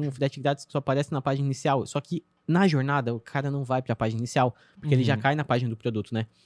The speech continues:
Speaker 1: Então, uma das coisas que eu mais vejo, assim, ah, em e-commerce é essa fa-, essa, essa questão de ele estar incompleto mesmo. Descrição ruim, fotos ruins do produto, né? As fotos não são detalhadas. Às vezes é só aquela fotinho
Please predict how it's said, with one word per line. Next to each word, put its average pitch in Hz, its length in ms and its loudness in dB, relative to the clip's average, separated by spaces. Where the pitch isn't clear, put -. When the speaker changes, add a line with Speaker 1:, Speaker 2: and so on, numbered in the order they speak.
Speaker 1:
Então, 143 360 4
uma 160 180 0
das 160 160 -2
coisas 160 260 0
que - 80 -4
eu 156 60 0
mais 156 220 0
vejo, 147 260 0
assim, 185 280 0
ah, 147 140 8
em 151 80 4
e-commerce 185 540 4
é 170 320 2
essa 180 240 0
fa-, - 220 0
essa, 151 600 0
essa 139 600 -2
questão 160 280 2
de 160 80 0
ele 160 100 0
estar 160 240 -2
incompleto 180 500 0
mesmo. 110 280 0
Descrição - 400 -6
ruim, 147 360 0
fotos - 280 -6
ruins 135 200 -4
do 127 120 -12
produto, 127 580 -4
né? 117 80 -4
As 117 100 -8
fotos 123 200 -10
não 117 60 -4
são 127 120 -4
detalhadas. 117 680 -2
Às 135 140 0
vezes 147 140 0
é 143 40 -6
só - 140 -2
aquela 151 240 2
fotinho 143 640 0